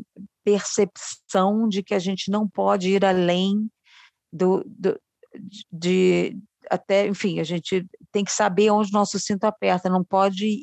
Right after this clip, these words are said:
extrapolar e se, se enveredar pra uma especialidade que não é nossa, né?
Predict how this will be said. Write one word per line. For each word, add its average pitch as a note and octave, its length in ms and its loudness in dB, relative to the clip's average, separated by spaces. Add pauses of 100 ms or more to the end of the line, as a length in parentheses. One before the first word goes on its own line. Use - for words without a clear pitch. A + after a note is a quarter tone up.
(160)
extrapolar G3+ 920 2 (380)
e F#3+ 160 4 (1200)
se, F3+ 360 -2
se - 280 -4
enveredar F#3+ 800 2
pra G#3+ 140 0
uma G3+ 140 2
especialidade F#3+ 720 -2
que G3 60 -10
não G3 160 2
é G3+ 100 0
nossa, E3 540 -2
né? E3 280 0